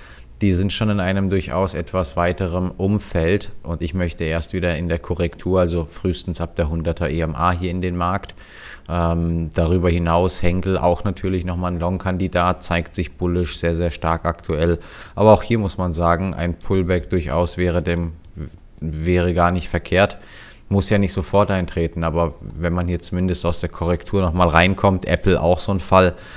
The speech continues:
auch da jetzt so langsam, langsam an den Hochs, kann natürlich da auch weiter steigen, ist jetzt da keine, keine Mauer, die unüberwindbar scheint, aber es ist halt doch schöner, se-, selbst wenn wir noch einen Anstieg sehen sollten,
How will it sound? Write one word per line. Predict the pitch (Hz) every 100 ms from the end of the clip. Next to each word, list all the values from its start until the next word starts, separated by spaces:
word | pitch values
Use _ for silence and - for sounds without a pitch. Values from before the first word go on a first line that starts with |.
| - -
auch | 90
da | - 80 87
jetzt | 92 -
so | 87
langsam, | 85 90 87
langsam | 85 87 87
an | 76 85
den | 85 80
Hochs, | 87 85 -
kann | - 98
natürlich | 101 92 - 95 90 -
da | 87
auch | 80 90
weiter | 87 90 92
steigen, | 85 - 87 98 87
ist | 82 -
jetzt | 82 - 85
da |
keine, | 82 85 85 85 76 - - - - -
keine | - 87 90
Mauer, | 85 82 90 92
die | 87
unüberwindbar | 87 95 95 90 85 107 120 - 98 80
scheint, | - 87 82 78 -
aber | 85 90 90 -
es | - - -
ist | -
halt | 98 90 -
doch | 101 98
schöner, | - 98 95 92 85
se-, | 82 87
selbst | - 90 80 -
wenn | 98
wir | 95
noch | 92 92
einen | 85
Anstieg | 87 - 90 -
sehen | 90 92
sollten, | 85 87 85 87